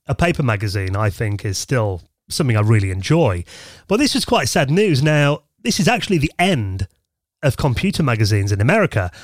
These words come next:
I didn't realize this, but there were actually only two remaining national computer magazines left in America, both of which, after almost half a century, are now officially over. Now, this is Maximum P C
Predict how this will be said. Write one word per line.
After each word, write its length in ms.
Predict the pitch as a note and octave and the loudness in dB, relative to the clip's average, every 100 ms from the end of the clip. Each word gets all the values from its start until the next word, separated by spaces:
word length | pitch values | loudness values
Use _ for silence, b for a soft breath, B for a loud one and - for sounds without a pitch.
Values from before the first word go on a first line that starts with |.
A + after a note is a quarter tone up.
| B B - | B B -2
I 100 | G#3+ | 2
didn't 180 | B3 A3 | 2 2
realize 320 | C4 G#3+ A#2 | 2 4 4
this, 140 | A#2+ | 2
but 120 | E3+ D3+ | 0 0
there 100 | C#3 | 2
were 140 | D3+ | 2
actually 340 | G#3 - D#3+ D3+ | 2 0 -2 0
only 220 | C3+ B2+ - | -2 -4 -6
two 560 | - A#3+ F3+ G2+ F#2+ - _ | -4 0 0 0 -4 -8 _
remaining 720 | C3+ C#3+ E3 F#3+ B2+ F#2+ F2+ - _ _ _ _ _ _ | -2 0 2 0 0 -4 -8 -14 _ _ _ _ _ _
national 600 | C#3 D3 - C#3 A2+ G2 _ _ | -4 -2 -2 0 0 -4 _ _
computer 360 | - B2+ G3 D#3+ | -4 -2 0 -2
magazines 420 | A2+ G#2+ G#2 G2+ | -2 -2 -2 -2
left 200 | G#2 B2+ | -4 -2
in 60 | |
America, 500 | A2 D3+ D#3+ - G2+ - b b - | 0 0 0 0 -2 -4 b b -8
both 320 | B2+ A3 - | 0 0 0
of 120 | D3 | -2
which, 500 | A2 G#2 - - - - | 0 -4 -6 -10 -12 -6
after 640 | C#3 B2+ - B2 A2 G#2 - _ _ _ _ _ _ | -2 -2 0 0 2 0 -2 _ _ _ _ _ _
almost 360 | D#3+ C#3+ A#2 | 0 2 2
half 180 | D#3+ D3 | 0 0
a 60 | A#2+ | 0
century, 720 | F#3 G3+ - A#2 G2 F#2+ G2+ _ _ _ _ | 0 0 0 0 0 -2 -6 _ _ _ _
are 60 | C3+ | -2
now 120 | A2+ | 0
officially 400 | G2 B2 - A2+ | 0 -2 -2 0
over. 340 | A#2+ A#2+ F#2 E2 | 2 2 -2 -2
Now, 100 | B2+ | -2
this 160 | D3 D#3 | 0 0
is 100 | C#3 | 2
Maximum 400 | G3 - E3 D3 | 0 0 -2 0
P 160 | C#3 | 0
C 440 | A2+ F3+ B2+ G2+ | 0 0 0 -2